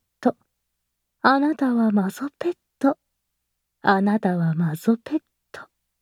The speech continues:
女王様の言いなりに変態行為を繰り返して、ご褒美をねだるマゾペット。ねえ、知ってる？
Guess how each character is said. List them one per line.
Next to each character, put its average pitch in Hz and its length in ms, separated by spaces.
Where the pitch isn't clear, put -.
女 220 340
王 254 120
様 190 260
の 156 140
言 160 100
い 190 220
な 220 140
り 226 120
に 220 400
変 214 280
態 302 300
行 330 280
為 254 180
を 214 80
繰 214 180
り 233 120
返 330 300
し - 140
て、 269 300
ご 185 180
褒 196 360
美 175 180
を 170 160
ね 165 180
だ 196 200
る - 160
マ 165 180
ゾ 208 160
ペ - 120
ッ - 20
ト。 - 140
ね 277 640
え、 233 80
知 - 260
っ - 100
て 285 200
る？ 330 300